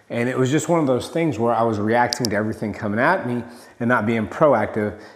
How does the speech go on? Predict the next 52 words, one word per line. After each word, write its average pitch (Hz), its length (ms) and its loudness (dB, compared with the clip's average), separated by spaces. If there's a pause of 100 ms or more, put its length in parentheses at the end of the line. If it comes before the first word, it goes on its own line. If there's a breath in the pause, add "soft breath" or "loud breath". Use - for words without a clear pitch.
(120)
And 113 380 0
when 127 180 2
you're 170 140 4
being 170 280 2
reactive, 127 580 0
you're 117 100 0
reacting 117 440 0
to 104 60 -2
everything. 107 440 0
You're 92 100 -4
reacting 113 380 -2
to 104 120 -8
a 92 40 -8
slow 120 320 -6
market. 110 420 -4
You're 107 140 -2
reacting 107 440 -2
to, 98 240 -2 (400 loud breath)
um, 101 520 -4
you 113 140 -4
know, 95 280 -4 (380 loud breath)
uh, 104 160 -2
customers. 135 640 2
You're 117 100 2
reacting 110 440 2
to 90 40 -4
salespeople, 135 720 0
and 120 100 -2
you're 123 120 -2
just 139 120 0
being 131 240 0
very 123 280 2
reactive. 113 380 0 (420 loud breath)
When 120 120 0
you 131 80 4
go 170 220 6
in 175 280 4
being 131 280 2
proactive, 135 400 2
and 117 80 2
this 160 180 0
is 139 120 -2
everybody. 98 420 -2
I'm 117 100 0
not 156 200 2
talking 131 440 0
from 101 360 -4
a 95 60 -10
salesperson 127 680 -2
standpoint 127 720 -2
of 123 60 0
view. 131 180 0